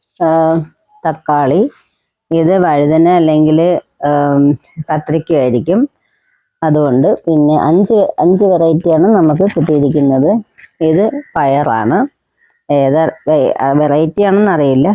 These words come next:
പയറാണ്. പിന്നെ മുളകുണ്ട്, മുളക്. പിന്നെ ഈ, ഇത് ഏതാണെന്ന് അറിയില്ല കേട്ടോ, ഇത് ഏതിൻ്റെ ആണെന്ന്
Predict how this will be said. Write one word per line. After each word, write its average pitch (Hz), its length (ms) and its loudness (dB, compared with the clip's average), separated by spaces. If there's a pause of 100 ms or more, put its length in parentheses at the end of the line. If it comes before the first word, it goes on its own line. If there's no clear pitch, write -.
(180)
പയറാണ്. 147 500 0 (880)
പിന്നെ 156 300 2 (840)
മുളകുണ്ട്, 160 640 0 (1800)
മുളക്. 139 380 0 (720)
പിന്നെ 190 280 2 (200)
ഈ, 180 40 4 (280)
ഇത് 180 160 4 (240)
ഏതാണെന്ന് 175 460 2
അറിയില്ല 135 380 2
കേട്ടോ, 139 220 0 (560)
ഇത് 220 120 2 (240)
ഏതിൻ്റെ 208 560 2 (220)
ആണെന്ന് 170 340 0